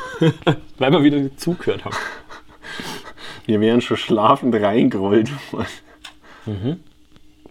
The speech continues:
Speaker 1: Ja, ist auch eine Idee. Wer schläft am schnellsten? Da, da gewinnst du.
Speaker 2: Ja.
Speaker 1: Weil der Sebastian, da muss man ja nur mit den Fingern schnippen und er schläft.
Speaker 2: Stimmt, jetzt zum Beispiel.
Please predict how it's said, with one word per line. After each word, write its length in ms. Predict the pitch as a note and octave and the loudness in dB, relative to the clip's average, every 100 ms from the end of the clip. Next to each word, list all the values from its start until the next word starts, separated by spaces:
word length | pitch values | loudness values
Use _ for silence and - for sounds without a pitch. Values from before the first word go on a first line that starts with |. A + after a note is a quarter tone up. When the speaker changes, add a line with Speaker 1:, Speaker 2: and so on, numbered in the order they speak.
| - - - - | -20 -20 -20 -8
Speaker 1:
Ja, 100 | A2 | -6
ist 60 | G#2 | -4
auch 120 | B2 | -4
eine 100 | F#2 | -6
Idee. 280 | E2+ F#2 F2+ - - - | -4 -4 -6 -12 -14 -6
Wer 120 | A2 | -6
schläft 360 | - A#2+ B2+ G#2+ | -4 -4 -6 -8
am 80 | G2+ | -6
schnellsten? 600 | A2 G2+ B2+ - E3 E3+ - | -4 -4 -4 -8 -10 -10 -8
Da, 100 | E3+ | -6
da 140 | F3 F3+ | -4 -2
gewinnst 400 | G3+ E3 - - | 0 -2 -4 -8
du. 140 | F#2+ - - | -10 -10 -12
Speaker 2:
Ja. 180 | - - _ - - - | -12 -14 _ -20 -18 -10
Speaker 1:
Weil 80 | A#2 | -4
der 100 | A#2 | -4
Sebastian, 580 | A#2+ A#2+ - - F#3 | 0 -2 -2 -4 -4
da 120 | E3+ C#3 | -2 0
muss 180 | D3+ | 0
man 120 | D#3 C#3 | 0 0
ja 100 | C3+ | 0
nur 140 | D3 | 0
mit 120 | C#3 | -2
den 80 | B2+ | -4
Fingern 300 | - G3 A#2 | -2 -2 -4
schnippen 340 | - A#2+ - C3+ | -4 -6 -6 -6
und 80 | |
er 100 | C3 | -6
schläft. 440 | B2 D#3 B2+ - - - - _ - - - - | -6 -6 -6 -10 -20 -20 -20 _ -20 -20 -20 -16
Speaker 2:
Stimmt, 380 | - - F#2+ - - | -6 -4 -4 -6 -4
jetzt 260 | G3+ - | -4 -4
zum 120 | - D#2+ | -10 -10
Beispiel. 300 | - - | -10 -12